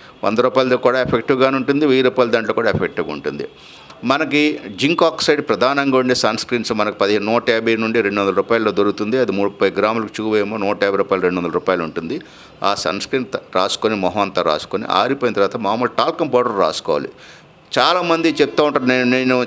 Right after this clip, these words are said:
చాలామంది దగ్గర ఉండే ఉంటాను. ముఖ్యంగా కొంతమంది ఏం చేస్తారంటే చెప్తూ ఉంటారంటే, "నేను ఎప్పుడు కూడా నా జీవితంలో ఎప్పుడు టాల్కమ్ పౌడర్ వాడే అలవాట్లేదు" అని అంటారు. అది చాలా తప్పు, మిస్కాన్సెప్ట్. తప్పనిసరిగా ప్రతి మనిషి కూడా టాల్కమ్ పౌడర్ వాడాలి. ఎందుకంటే దాంట్లో చాలా తక్కువ పరిణామంలో జింక్ ఆక్సైడ్ అనే సన్ స్క్రీన్ ఉంటుంది.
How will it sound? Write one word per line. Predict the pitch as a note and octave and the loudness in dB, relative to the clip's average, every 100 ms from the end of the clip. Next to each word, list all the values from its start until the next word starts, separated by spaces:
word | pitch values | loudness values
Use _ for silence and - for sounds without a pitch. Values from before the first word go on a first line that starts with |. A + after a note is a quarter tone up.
| B2+ | 2
చాలామంది | B2 C3+ C3+ B2 | 2 2 2 4
దగ్గర | B2 A#2 | 4 4
ఉండే | A#2 | 2
ఉంటాను. | A#2 G#2+ A2+ A2+ | 0 0 0 0
ముఖ్యంగా | F#2+ A2+ A2 G#2 | -2 0 2 0
కొంతమంది | G2 G#2+ A2 A#2+ A#2 | 0 -2 0 0 2
ఏం | A#2 | 2
చేస్తారంటే | A#2 A2+ A2 G#2+ B2+ A#2 | 0 2 0 0 2 0
చెప్తూ | A2 G2+ B2 | 0 0 0
ఉంటారంటే, | A2 G#2+ G2+ G#2 A#2+ | 0 0 0 2 0
"నేను | G#2 | 0
ఎప్పుడు | G2+ B2 | 0 0
కూడా | A#2+ A2 | 0 2
నా | G#2+ | 0
జీవితంలో | F2 A#2 A#2 A#2+ | 0 -4 0 -2
ఎప్పుడు | G#2 A2+ | -2 -4
టాల్కమ్ | - G#2 A2+ B2 A2+ | 0 0 0 -2 0
పౌడర్ | A2 G#2 | 0 2
వాడే | F#2+ G2+ | 2 2
అలవాట్లేదు" | F#2 G2 G2 F#2+ F2+ | 2 0 0 -2 0
అని | F#2 | 0
అంటారు. | E2+ E2 D2+ A2+ | 0 -2 -4 -4
అది | A2 A2 | -2 0
చాలా | G#2+ | 0
తప్పు, | G#2+ G2+ - A2 | 0 -2 -2 -6
మిస్కాన్సెప్ట్. | G#2 - B2 G#2 - F#2+ - D#3+ - - - - - - | -4 -2 -2 -2 -2 -4 -4 -10 -10 -20 -20 -20 -6 -4
తప్పనిసరిగా | C#3 - E3 D3 C#3+ C3+ C3 | -2 0 2 2 4 4 2
ప్రతి | C3 A#2 - C3+ | 2 -2 0 0
మనిషి | A#2+ A#2 - | 2 0 0
కూడా | A2+ | -2
టాల్కమ్ | A#2 G#2+ G2+ G#2 G2 | 0 0 0 0 2
పౌడర్ | F#2+ F#2+ | 2 4
వాడాలి. | F2 E2+ D#2 E2 E2+ D2+ - - - - | 2 2 0 0 -2 -2 -10 -20 -18 -2
ఎందుకంటే | A2 D3+ F3+ D#3 B2 | 0 2 4 2 0
దాంట్లో | C3 G2+ A2+ B2+ - | 0 0 0 -2 0
చాలా | G#2+ B2+ | 0 0
తక్కువ | - A2 - F3 | 0 -4 0 0
పరిణామంలో | B2 A2 G#2 G2+ G2 A2 | 2 0 2 0 2 0
జింక్ | A2+ A#2 D3+ D3+ | 0 0 0 2
ఆక్సైడ్ | C#3 - A2 G2+ | 0 -2 -2 -2
అనే | G2 C3+ | -4 -6
సన్ | - G#2+ A#2+ | -4 -4 -4
స్క్రీన్ | - A2+ | -4 -2
ఉంటుంది. | D#2+ C2+ C2+ C#2+ D2+ | -4 -6 -8 -4 -4